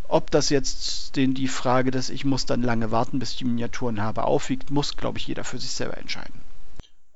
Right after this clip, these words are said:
Okay, then basically we're down to my last question, uh, which is, um,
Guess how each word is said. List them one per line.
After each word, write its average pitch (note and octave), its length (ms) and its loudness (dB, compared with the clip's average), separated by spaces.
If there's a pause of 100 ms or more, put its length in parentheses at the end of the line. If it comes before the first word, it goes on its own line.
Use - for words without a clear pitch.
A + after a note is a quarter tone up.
Okay, F#3 720 -2
then D3 260 -4
basically F#3 460 -6
we're E3+ 220 -2
down D#3 260 2
to - 140 -8
my D3+ 420 0
last D3 400 -2
question, F3+ 580 -2 (500)
uh, E3 400 2
which E3+ 300 -4
is, F#3+ 500 -4
um, D#3 580 -6